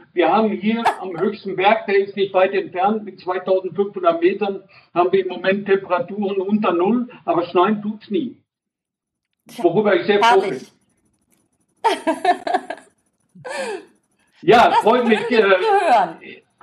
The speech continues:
Speaker 1: ich
Speaker 2: Tolle
Speaker 1: freue mich,
Speaker 2: Überraschung.
Speaker 1: äh, in die Runde zu grüßen. Äh, Stefanie, wir kennen uns, die beiden anderen Kolleginnen beziehungsweise Kollegen kenne ich nicht, aber es ist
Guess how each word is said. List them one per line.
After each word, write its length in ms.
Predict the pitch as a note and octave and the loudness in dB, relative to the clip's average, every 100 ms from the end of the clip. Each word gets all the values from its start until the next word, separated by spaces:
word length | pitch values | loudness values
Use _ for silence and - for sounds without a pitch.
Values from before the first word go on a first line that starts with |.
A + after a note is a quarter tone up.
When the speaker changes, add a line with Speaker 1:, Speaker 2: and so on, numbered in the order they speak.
| - | -18
Speaker 1:
ich 160 | - G#3+ | -6 0
Speaker 2:
Tolle 180 | G#3+ G#3 | 2 4
Speaker 1:
freue 140 | G#3+ | 2
mich, 100 | A3 G4 D4+ G#3+ | 2 2 2 0
Speaker 2:
Überraschung. 320 | G3+ G#3 G#3 F#3 E3+ - - G#3+ - | -2 -4 -2 -2 -2 -10 -16 -20 -14
Speaker 1:
äh, 140 | A3 | -8
in 140 | G3 | -6
die 80 | F#3+ | -4
Runde 380 | F3 G#3 A#3+ A#3+ | 0 2 2 0
zu 140 | A3 | -4
grüßen. 640 | - A3+ A#3 - A#3 A3+ - _ _ _ _ - | -4 -2 -2 0 0 0 -4 _ _ _ _ -6
Äh, 500 | F#3 F3+ F3+ D#3 - | -6 -4 -8 -10 -6
Stefanie, 680 | A#3 A#3 A3+ G#3+ G#3 G3 - | -4 -2 0 -2 -2 -6 -2
wir 180 | G3+ A3 | 0 2
kennen 340 | A3 A3+ A3 | 2 2 0
uns, 240 | G#3+ A3+ A3+ | -2 -2 -2
die 160 | - G3 | -6 -6
beiden 340 | - F#3+ G3+ F3+ | 0 0 0 -2
anderen 300 | G#3+ G#3 F#3+ | -2 -4 -4
Kolleginnen 720 | F#3 G#3 A3 G#3+ G#3 G#3 G3+ | -6 -4 -2 0 0 0 -4
beziehungsweise 720 | F3+ - G#3 G3+ G3 G3 F#3+ | -10 -8 -8 -6 -6 -6 -4
Kollegen 480 | F#3+ F#3 G3+ G3+ - | -2 0 -2 -4 -2
kenne 180 | G3 | 2
ich 160 | F#3 C#3+ | 2 0
nicht, 300 | G3 B3 - - _ _ _ - | 0 0 -2 -20 _ _ _ -4
aber 240 | F#3 F#3+ | 0 0
es 60 | F#3+ | 0
ist 140 | G3 | -2